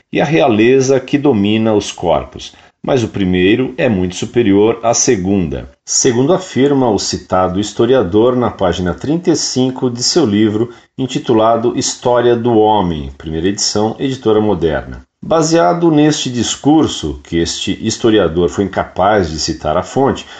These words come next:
o senhor Francisco de Assis Silva entende que o texto levaria-nos a concluir que, se o Papa estava acima do rei, quem de fato controlava o poder político era a Igreja.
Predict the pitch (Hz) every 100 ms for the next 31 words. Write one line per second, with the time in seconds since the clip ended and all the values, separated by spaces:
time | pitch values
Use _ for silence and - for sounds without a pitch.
0 | - - 185 180 170 165 165 151 - 143
1 | 143 - 117 120 104 - 123 - - 107
2 | 117 120 139 - 143 - 117 104 101 107
3 | - 110 127 98 - 71 - - _ -
4 | 151 160 156 160 160 156 143 147 147 127
5 | 117 131 151 147 - 120 107 87 - -
6 | 78 98 110 - 139 - - 98 85 80
7 | 76 69 73 - 82 107 120 113 127 -
8 | - _ _ - 180 160 151 - - 104
9 | 85 - 76 - 151 156 117 90 80 82
10 | 90 123 101 92 82 - 110 113 123 -
11 | 67 - 110 113 104 82 90 90 87 95
12 | 98 80 65